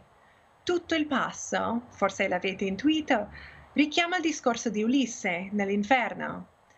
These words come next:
Quando Ulisse afferma che la sua nave naufragò come altrui piacque, sta parlando di una volontà superiore, imperscrutabile, che contrasta in qualche modo con la sua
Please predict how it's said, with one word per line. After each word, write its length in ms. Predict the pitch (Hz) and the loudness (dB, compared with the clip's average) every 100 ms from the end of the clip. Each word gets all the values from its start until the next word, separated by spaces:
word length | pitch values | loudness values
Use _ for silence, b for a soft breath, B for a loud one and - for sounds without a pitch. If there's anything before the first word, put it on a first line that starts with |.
| b b | b b
Quando 420 | - 320 302 285 320 | 0 2 2 0 2
Ulisse 480 | 294 202 190 233 | 2 0 -2 0
afferma 800 | 208 220 254 202 185 180 180 - - | 0 0 0 0 -2 -4 -4 -6 -6
che 100 | 226 | -2
la 120 | 220 | -2
sua 220 | 226 262 | 0 0
nave 380 | 240 196 185 185 | 0 -2 -2 -2
naufragò 640 | 190 180 208 196 247 202 - _ _ | -2 -2 -2 2 2 0 -4 _ _
come 240 | - 196 | -6 -2
altrui 500 | 185 180 - 220 185 | -2 -2 -4 -2 -2
piacque, 760 | - 269 220 185 - 175 185 226 B B B | -2 -2 -2 -6 -4 -4 -2 -8 B B B
sta 240 | - - 277 | -14 0 2
parlando 540 | 339 311 294 285 254 | 2 0 0 2 0
di 100 | 226 | 0
una 140 | 226 214 | 0 0
volontà 500 | 220 220 214 220 208 | -2 -2 -2 -4 -4
superiore, 840 | - 220 214 226 226 196 180 180 B B _ | -6 -6 -2 0 0 0 -2 -4 B B _
imperscrutabile, 1160 | 254 247 240 226 233 226 262 240 196 196 180 180 B | 2 2 0 -2 -4 -2 0 0 -2 -2 -4 -6 B
che 100 | 254 | -4
contrasta 640 | 247 247 240 285 294 - | 0 0 2 -2 -2 -2
in 100 | 220 | -4
qualche 320 | 208 226 226 220 | 0 -2 0 0
modo 300 | 247 254 214 | 0 0 -2
con 120 | 220 | -2
la 120 | 196 | -2
sua 520 | 202 294 254 160 175 | -2 0 0 0 -2